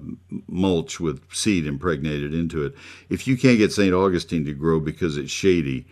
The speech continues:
then it's time for you to consider one of two things. You either remove some of the lower branches and or internal branching of a tree. Uh, internal branching won't get you very far, but maybe removing lower branches so you get,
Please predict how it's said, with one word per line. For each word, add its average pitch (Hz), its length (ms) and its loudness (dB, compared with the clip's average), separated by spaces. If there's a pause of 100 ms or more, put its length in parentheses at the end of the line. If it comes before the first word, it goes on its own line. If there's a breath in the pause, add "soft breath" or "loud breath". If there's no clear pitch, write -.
(280 soft breath)
then 80 160 2
it's 71 140 -6
time 90 240 0
for 80 120 -6
you 80 200 -2
to 78 100 -2
consider 71 640 -4 (100)
one 82 300 -2
of 69 120 -6
two 101 200 -2
things. 62 540 -4
You 80 160 -2
either 82 460 -2 (420 loud breath)
remove 87 460 2
some 92 220 0
of 82 60 -2
the 80 80 0
lower 80 260 2
branches 85 600 -2
and 82 340 -2
or 80 240 0
internal 80 500 -4
branching 80 680 -2
of 69 160 -8
a 69 60 -6
tree. 67 540 -4 (480 soft breath)
Uh, 76 160 -10
internal 82 360 0
branching 73 440 -2
won't 69 200 -6
get 78 200 -2
you 71 80 -8
very 65 200 -4
far, 65 260 -6
but 69 200 -10
maybe 87 280 2
removing 73 500 -2
lower 80 380 0
branches 82 500 -2
so - 120 -6
you 73 140 -6
get, 73 280 -4